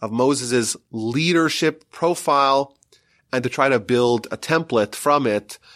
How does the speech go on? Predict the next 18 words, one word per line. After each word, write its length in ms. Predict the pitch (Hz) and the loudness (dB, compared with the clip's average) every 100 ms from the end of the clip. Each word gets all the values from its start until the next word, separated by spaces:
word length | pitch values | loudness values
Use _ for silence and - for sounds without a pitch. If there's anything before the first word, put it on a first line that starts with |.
| - | -10
of 200 | 110 98 | -10 -2
what 320 | 120 131 - | 2 2 0
the 340 | 127 123 120 - _ | -4 -2 -4 -10 _
prototypical 960 | - 131 127 120 120 135 127 - 120 110 | -2 2 4 2 0 -8 -8 0 2 2
Jewish 320 | 117 113 - | 0 0 0
leader 460 | 110 113 107 101 - _ _ _ _ _ _ _ _ - | 0 2 4 2 0 _ _ _ _ _ _ _ _ -4
looks 340 | 123 156 - | -2 0 0
like 380 | 185 202 202 - | 0 0 -2 -8
and 480 | 127 117 113 113 104 - - | -2 0 0 -2 -8 -16 -14
how 400 | - 143 139 135 | -4 0 2 2
we 220 | 120 131 | 2 -2
should 280 | - 131 - | -2 -4 -4
strive 760 | - - 120 113 110 110 - - _ _ _ | -4 2 2 4 4 0 -6 -18 _ _ _
to 160 | - 117 | -6 -2
make 180 | 110 113 | -2 0
sure 200 | - 117 | 0 2
that 220 | 110 - | 0 -2
our 540 | 120 120 117 110 107 | -2 0 2 2 0